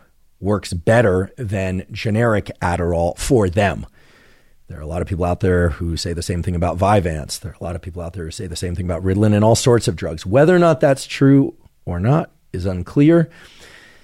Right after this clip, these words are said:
It is clear that generic versions of drugs can use binders and other things that are in the pill or capsule that are different than what the brand name pill or capsule uses as binders to hold the drug together, and that can impact rates of release and metabolism, et cetera.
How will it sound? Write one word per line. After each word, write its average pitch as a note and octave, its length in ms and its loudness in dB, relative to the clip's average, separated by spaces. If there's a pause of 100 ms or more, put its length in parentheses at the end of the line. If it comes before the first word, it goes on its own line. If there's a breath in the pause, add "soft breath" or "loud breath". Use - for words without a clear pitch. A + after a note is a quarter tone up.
(420 loud breath)
It A2+ 160 2
is C#3+ 200 6
clear D#3 400 6
that A2 180 4
generic A#2 380 2
versions A2 360 2
of G2+ 80 0
drugs G#2 360 2
can A2 160 0
use F#2 200 0
binders C#3 680 4
and G#2+ 140 4
other G#2 160 4
things G#2 340 2
that F#2 160 -4
are F2+ 240 -6
in D3 280 6
the C3+ 80 4
pill C#3 280 2
or C3 260 4
capsule A#2+ 640 2 (380 loud breath)
that A2+ 220 -2
are F2+ 80 -2
different B2 320 2
than G2 180 2
what G2 160 -2
the F2+ 80 -6
brand G2+ 400 2
name C#3+ 240 4
pill C#3+ 160 2
or C3+ 100 0
capsule B2+ 460 -2
uses B2 380 2
as A#2 120 0
binders A#2+ 540 0
to F#2+ 80 -10
hold B2+ 200 -4
the A2 60 -6
drug A2 220 -2
together, A2+ 420 0
and F#2+ 240 -4
that G2 200 -12
can G2+ 160 -8
impact G2 480 -6
rates G2+ 280 -6
of F2+ 120 -10
release A#2+ 520 2
and F#2 140 -8
metabolism, G#2+ 560 -2
et E2+ 80 -12
cetera. G#2+ 400 0